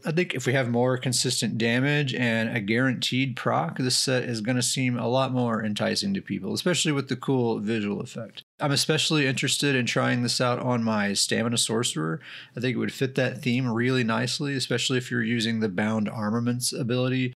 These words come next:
Uh, that would be perfect. The whole idea of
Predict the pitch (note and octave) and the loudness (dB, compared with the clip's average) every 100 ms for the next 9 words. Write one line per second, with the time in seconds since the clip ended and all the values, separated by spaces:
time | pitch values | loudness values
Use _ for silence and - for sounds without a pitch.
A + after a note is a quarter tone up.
0 | - A#2+ A2 G#2+ G#2+ A2 A#2 B2+ C3 G#2 | -4 -2 0 2 2 0 0 0 0 -2
1 | G2 G2+ A2+ A2+ A2 G#2+ A2+ A2 A2 A2+ | -4 -2 0 0 0 0 0 0 0 0
2 | G#2 G#2 G#2+ | 0 -2 -4